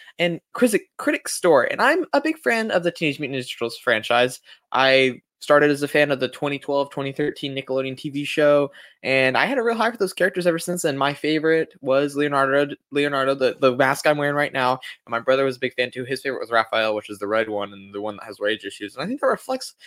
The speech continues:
a lot about each other. But yeah, I really liked Teenage Mutant Ninja Turtles, so, but I haven't thought about them in many years until they did, they did the Michael Bay ones, which I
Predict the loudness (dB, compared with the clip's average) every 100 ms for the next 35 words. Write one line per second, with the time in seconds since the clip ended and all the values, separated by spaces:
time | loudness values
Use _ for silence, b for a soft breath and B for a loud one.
0 | B _ -10 -6 -6 -4 -4 -4 -6 -6
1 | -6 -4 -4 -8 B B B 0 4 6
2 | 4 2 0 2 2 4 2 0 -14 -8
3 | -6 -6 -8 -6 -2 0 0 0 0 2
4 | 4 4 2 0 0 2 2 0 0 -6
5 | -4 -2 0 0 -2 0 2 4 2 0
6 | -2 -2 -2 -2 -2 0 2 2 0 -2
7 | -4 -4 -6